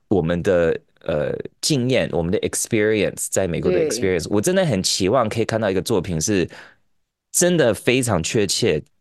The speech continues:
Speaker 1: 我们在不同国家生长的台湾人，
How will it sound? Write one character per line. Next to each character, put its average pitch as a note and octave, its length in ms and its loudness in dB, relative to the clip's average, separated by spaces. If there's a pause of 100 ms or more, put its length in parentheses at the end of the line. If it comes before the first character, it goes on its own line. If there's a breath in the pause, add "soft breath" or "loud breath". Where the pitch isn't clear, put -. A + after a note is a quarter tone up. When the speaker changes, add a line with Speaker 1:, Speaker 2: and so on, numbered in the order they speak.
(200)
Speaker 1:
我 G2 200 2
们 D#2+ 240 -2
在 F#2+ 480 0
不 B2+ 160 -2
同 D#2+ 280 -2
国 D#2+ 180 -2
家 F2 280 2
生 G2+ 480 -2
长 D#2 280 -2
的 E2+ 140 0
台 D#2 200 -2
湾 D#2 180 -2
人， D#2+ 220 -2